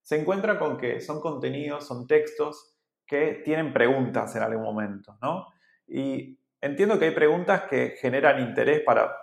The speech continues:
para poder seguir leyendo, hay otras preguntas que predisponen a tomar una decisión. Entonces, ¿qué, qué nos podés contar un poco sobre estas preguntas que se hacen,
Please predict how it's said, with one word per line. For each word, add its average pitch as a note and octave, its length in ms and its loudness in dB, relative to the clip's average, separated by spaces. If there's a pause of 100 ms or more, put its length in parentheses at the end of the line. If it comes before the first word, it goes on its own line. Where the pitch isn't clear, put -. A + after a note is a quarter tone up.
(140)
para A2 240 2
poder C3 200 2
seguir A#2 200 0
leyendo, D#3 640 0
hay B2+ 120 4
otras C3 280 -2
preguntas C3 560 -2
que B2 440 -4 (160)
predisponen D#3+ 840 2 (100)
a A#2 180 -2
tomar C3 260 2
una A#2 180 -2
decisión. C#3+ 640 -2 (880)
Entonces, E3+ 680 -4 (300)
¿qué, - 200 -12
qué G3 120 0
nos G#3+ 140 -2
podés D3 300 2
contar C#3+ 380 0
un D3+ 80 -4
poco D3+ 240 0
sobre A#2+ 500 -2
estas - 260 -6
preguntas C3 560 0
que A#2 160 -6
se A#2 220 0
hacen, D3+ 500 -4